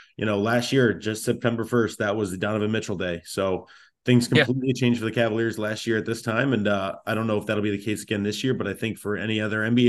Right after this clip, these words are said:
Speaker 1: A team, it's certainly on the table. Um, so there's plenty to look out for, plenty to talk about. And we hope you'll do it with us at cleveland dot com slash Cavaliers,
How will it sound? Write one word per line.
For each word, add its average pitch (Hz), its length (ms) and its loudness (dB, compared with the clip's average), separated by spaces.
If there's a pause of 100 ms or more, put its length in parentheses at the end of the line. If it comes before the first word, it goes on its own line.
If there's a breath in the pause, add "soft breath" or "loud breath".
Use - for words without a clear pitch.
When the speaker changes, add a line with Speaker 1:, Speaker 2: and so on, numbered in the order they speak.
Speaker 1:
A 117 40 2
team, 120 220 0
it's 101 160 -8
certainly 131 360 0
on 113 100 -6
the 101 60 -6
table. 95 340 -8 (500)
Um, 95 280 -8
so 98 180 -6
there's 104 180 -4
plenty 123 320 -2
to 120 60 0
look 120 200 0
out 110 200 -4
for, 107 140 -4
plenty 101 260 -4
to 92 140 -8
talk 101 260 -12
about. 92 300 -6 (320 loud breath)
And 110 120 0
we 127 100 4
hope 143 200 4
you'll 139 100 6
do 139 220 4
it 139 40 2
with 135 160 2
us - 380 -2
at 101 60 -12
cleveland 113 280 -4
dot 104 140 -6
com 104 220 -4
slash 104 280 -8
Cavaliers, 107 560 -2